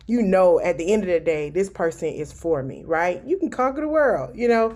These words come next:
Um, so I think, I think that regardless if I was with him or with, without him, I would have just done m-, things. I believe I probably would have done more things. I think I would have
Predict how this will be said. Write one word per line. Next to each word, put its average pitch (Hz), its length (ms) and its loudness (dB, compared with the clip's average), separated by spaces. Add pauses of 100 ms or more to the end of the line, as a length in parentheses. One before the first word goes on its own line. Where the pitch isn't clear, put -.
(380)
Um, 196 400 2
so 185 520 2 (340)
I 190 140 0
think, 277 420 -2 (140)
I 202 100 2
think 226 240 0
that 185 240 2
regardless 185 680 0
if 170 100 -4
I 165 120 -2
was 151 300 -4
with 185 200 0
him 165 260 -2
or 143 100 -8
with, 143 160 -10 (340)
without 165 500 -4
him, 156 300 -10
I 156 160 -8
would 156 340 -2
have 156 160 -4 (200)
just 151 220 -10 (140)
done 165 400 -2
m-, 160 60 -12 (180)
things. 156 520 -6 (1000)
I 160 120 0
believe 160 280 -2
I 165 80 0
probably 165 240 -4
would 160 80 -2
have 151 80 2
done 151 200 -2
more 160 260 2
things. 151 460 -8
I 156 100 -8
think 156 240 -10
I 151 120 -4
would 156 220 -4
have 151 380 -10